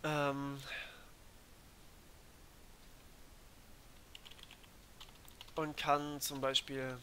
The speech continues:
hm, mehrere Lebewesen reinmachen. Ähm, upsala. Ähm, zum Beispiel New Fish.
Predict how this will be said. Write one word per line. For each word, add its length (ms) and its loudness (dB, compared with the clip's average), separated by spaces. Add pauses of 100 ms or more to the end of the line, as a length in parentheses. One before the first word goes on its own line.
(880)
hm, 140 -6 (1600)
mehrere 580 12
Lebewesen 500 4
reinmachen. 420 2 (440)
Ähm, 480 4 (1300)
upsala. 400 -4 (440)
Ähm, 480 0 (800)
zum 160 -6
Beispiel 460 0 (1200)
New 320 -2 (280)
Fish. 380 8